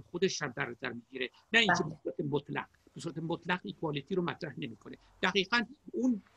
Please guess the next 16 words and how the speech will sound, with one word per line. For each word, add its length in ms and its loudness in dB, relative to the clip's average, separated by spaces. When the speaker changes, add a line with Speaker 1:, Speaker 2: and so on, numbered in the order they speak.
Speaker 1:
مطلق 460 2
بودنش 460 0
میره 240 4
به 120 -2
یه 160 8
مدینهٔ 460 6
فاضلهٔ 500 2
افلاطونی 840 2
یا 80 6
اون 160 4
جامعهٔ 420 4
بی‌طبقهٔ 640 2
مارکسیستی 800 0
که 60 6
اون 160 6
بحث 340 4